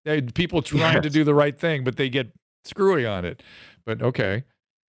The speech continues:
Speaker 2: Yeah, so the right thing, and, and, and then you say, you say Nuremberg two point oh, and people will, s-, and then their, like, hackles go up, and they'll never admit anything wrong, and
Speaker 1: Yeah.
Speaker 2: you never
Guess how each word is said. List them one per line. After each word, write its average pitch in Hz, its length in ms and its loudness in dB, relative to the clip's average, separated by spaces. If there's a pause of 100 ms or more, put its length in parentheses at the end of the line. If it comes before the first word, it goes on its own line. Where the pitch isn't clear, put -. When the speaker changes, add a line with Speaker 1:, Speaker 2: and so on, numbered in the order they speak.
(340)
Speaker 2:
Yeah, 135 360 4
so 151 300 2
the 139 160 2
right 139 320 2
thing, 147 260 0
and, 139 220 2
and, 135 160 2
and 127 160 2
then 147 140 2
you 151 80 0
say, 135 180 0
you 135 140 -4
say 127 160 2
Nuremberg 120 480 0
two 117 80 -2
point 110 220 0
oh, 139 120 0
and 101 100 -2
people 117 280 2
will, 95 60 2
s-, - 200 -4
and 104 160 0
then 127 320 4
their, 107 220 6
like, 95 220 0
hackles 117 340 0
go 101 160 4
up, 101 160 2
and 95 80 0
they'll 92 100 0
never 104 460 2
admit 101 360 -2
anything 101 360 -2
wrong, 107 340 2
and 92 120 0
Speaker 1:
Yeah. 98 40 -2
Speaker 2:
you 95 80 0
never 95 340 0